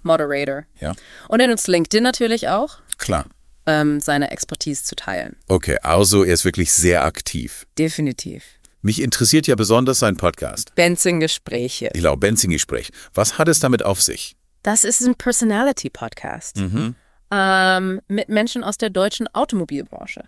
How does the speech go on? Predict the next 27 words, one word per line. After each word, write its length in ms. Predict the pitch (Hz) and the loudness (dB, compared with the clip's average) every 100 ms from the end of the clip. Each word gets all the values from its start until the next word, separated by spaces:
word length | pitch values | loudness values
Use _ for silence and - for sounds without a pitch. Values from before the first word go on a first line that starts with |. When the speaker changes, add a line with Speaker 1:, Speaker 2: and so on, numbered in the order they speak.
| - | -18
Speaker 2:
Ah. 160 | - - | -16 -8
Speaker 1:
die 120 | 180 | -2
was 180 | 185 - | -2 -2
zu 100 | 185 | -2
sagen 380 | 185 202 185 - | 2 2 2 -4
haben. 260 | - - | -12 -6
Speaker 2:
Okay. 280 | 78 - 80 - - | -4 -2 -4 -6 -8
Speaker 1:
Und 200 | 175 175 - - | -4 -4 -2 0
der 100 | 175 | 2
Slogan 720 | - - 190 220 208 175 185 | 2 0 2 2 2 0 -2
ist 140 | - | -2
auch 100 | 185 | -2
der 160 | - 185 | 0 -4
Podcast 840 | - 320 - 220 196 240 - - _ | -2 -4 -2 0 2 2 -4 -12 _
für 460 | - - 277 294 - | -10 -2 2 2 2
und 260 | 220 220 | -2 0
mit 240 | 226 277 208 | 0 0 -2
Menschen 540 | 165 160 175 196 196 | -4 -4 -4 -6 -6
aus 240 | - 180 - | -4 -4 -4
der 120 | 196 | -4
deutschen 340 | 190 190 - | -2 -4 -4
Automobilbranche, 800 | 170 190 208 185 170 - 139 - | -4 -4 -6 -6 -10 -10 -12 -12
die 180 | 151 147 | -12 -12
etwas 220 | - 143 | -10 -12
zu 120 | - | -10
sagen 280 | - - - | -10 -10 -12
haben. 300 | - - 196 | -16 -18 -20